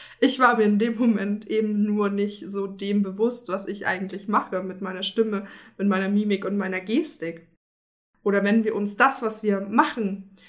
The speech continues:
was wir kommunizieren oder auch wie wir uns fühlen, mehr ins Bewusstsein holen,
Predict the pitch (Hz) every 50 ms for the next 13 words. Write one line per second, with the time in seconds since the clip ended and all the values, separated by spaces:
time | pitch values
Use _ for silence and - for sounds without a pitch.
0 | - _ _ _ _ _ _ - - 190 190 202 202 202 202 - - - - 190
1 | 190 196 196 190 190 - 226 214 214 208 208 208 208 208 202 - - - 254 262
2 | 302 320 262 202 190 196 190 - - - _ _ _ _ _ _ _ _ _ _
3 | _ _ - 220 214 196 196 202 202 202 202 208 196 196 190 190 196 196 - -
4 | - 254 277 277 240 202 - - 202 202 208 220 202 185 202 202 - - 202 190
5 | 196 214 220 220 - - - 190 190 196 190 196 220 254 302 302 233 208 214 247
6 | 302 320 -